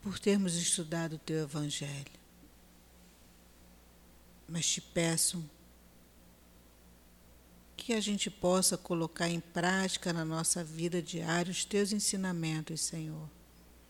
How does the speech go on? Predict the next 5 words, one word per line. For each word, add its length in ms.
Nos 120
fortalece, 1300
nos 160
dá 180
coragem 1080